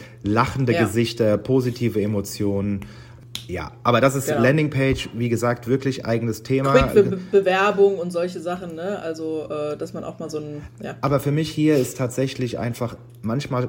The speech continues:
Speaker 1: scheitert's natürlich irgendwie auch an Prozessen, man kann die Website nicht selber bedienen oder so, aber sonst für mich einfach gesunder Menschenverstand im Sinne von,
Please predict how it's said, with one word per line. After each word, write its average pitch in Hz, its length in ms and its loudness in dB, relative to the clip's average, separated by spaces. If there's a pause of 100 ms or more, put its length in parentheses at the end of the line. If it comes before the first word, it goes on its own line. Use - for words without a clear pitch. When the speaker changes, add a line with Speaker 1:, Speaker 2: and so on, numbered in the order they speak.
(120)
Speaker 1:
scheitert's 120 460 -2
natürlich 110 400 -2
irgendwie 104 280 -2
auch 95 200 -4
an 92 160 -6
Prozessen, 120 540 -4
man 101 160 -2
kann 104 160 -4
die 101 120 0
Website 110 380 -2
nicht 104 120 -4
selber 107 220 0
bedienen 104 400 -4
oder 98 180 0
so, 98 240 -4
aber 98 240 -6
sonst 117 440 -2
für 110 120 -4
mich 123 320 -4
einfach 110 400 -6 (280)
gesunder 131 440 2
Menschenverstand 135 1040 -2
im 107 180 -4
Sinne 117 280 0
von, 107 420 -2